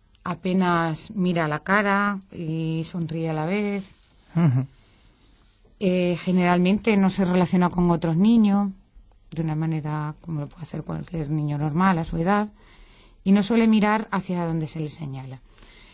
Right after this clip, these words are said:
Speaker 1: Y dentro del área de juego y de exploración del entorno, pues a veces pueden, eh, los padres señalan que, pues, son sensibles a ciertas texturas, a sonidos, a olores, a sabores. Hay como una hipersensibilidad,
Speaker 2: Ya.
Speaker 1: ¿no?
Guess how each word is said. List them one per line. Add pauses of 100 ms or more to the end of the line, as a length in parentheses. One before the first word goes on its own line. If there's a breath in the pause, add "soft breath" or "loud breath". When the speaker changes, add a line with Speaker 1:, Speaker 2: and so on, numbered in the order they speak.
(140 soft breath)
Speaker 1:
Y
dentro
del
área
de
juego
y
de
exploración
del
entorno,
pues (100)
a
veces
pueden, (840 soft breath)
eh,
los
padres
señalan
que,
pues,
son (560 soft breath)
sensibles
a
ciertas
texturas,
a
sonidos,
a
olores,
a
sabores. (340 soft breath)
Hay
como
una
hipersensibilidad,
Speaker 2:
Ya.
Speaker 1:
¿no?